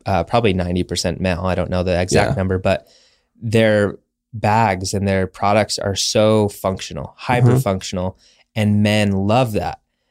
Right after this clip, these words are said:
Speaker 1: And
Speaker 2: Yeah.
Speaker 1: whether or not they share it, I have no idea, but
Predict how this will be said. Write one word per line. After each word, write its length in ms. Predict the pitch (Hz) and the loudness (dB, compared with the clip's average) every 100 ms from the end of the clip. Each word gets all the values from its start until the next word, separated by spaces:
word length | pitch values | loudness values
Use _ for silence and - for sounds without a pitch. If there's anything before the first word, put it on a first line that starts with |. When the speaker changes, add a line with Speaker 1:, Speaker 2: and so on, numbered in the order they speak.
| _ - | _ -2
Speaker 1:
And 300 | 110 107 104 | 2 4 2
Speaker 2:
Yeah. 60 | |
Speaker 1:
whether 220 | 113 120 117 | 2 4 4
or 40 | |
not 160 | 110 - | 2 0
they 100 | 101 | -2
share 220 | - 101 | 0 2
it, 40 | 110 | 2
I 60 | |
have 120 | 107 104 | 2 0
no 140 | 98 | 0
idea, 340 | 95 95 104 | 0 2 2
but 340 | 117 101 92 | 2 2 2